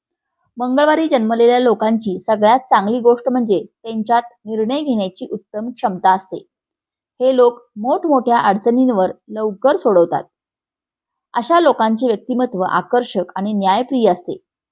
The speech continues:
मंगळवारच्या दिवशी ज्यांचा जन्म होतो, त्यांना तांत्रिक कामे आणि शारीरिक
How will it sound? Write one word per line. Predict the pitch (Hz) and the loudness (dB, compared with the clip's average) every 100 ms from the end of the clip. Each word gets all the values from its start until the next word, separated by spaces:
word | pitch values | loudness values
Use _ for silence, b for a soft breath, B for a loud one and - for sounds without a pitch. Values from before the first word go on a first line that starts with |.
| _ _ _ _ | _ _ _ _
मंगळवारच्या | 233 240 277 285 269 269 | -8 0 2 2 2 0
दिवशी | 247 214 247 | 0 -4 -2
ज्यांचा | 226 214 240 208 | 0 0 -2 0
जन्म | 208 220 | 0 0
होतो, | 240 269 214 170 - _ | 0 0 0 -2 -6 _
त्यांना | 233 226 247 | -10 -6 -4
तांत्रिक | 254 190 185 226 240 | -2 -4 -4 -6 -2
कामे | 220 185 185 - _ | -2 -2 -6 -10 _
आणि | 190 220 | -14 -12
शारीरिक | - 202 196 214 269 | -4 -2 -2 -4 -6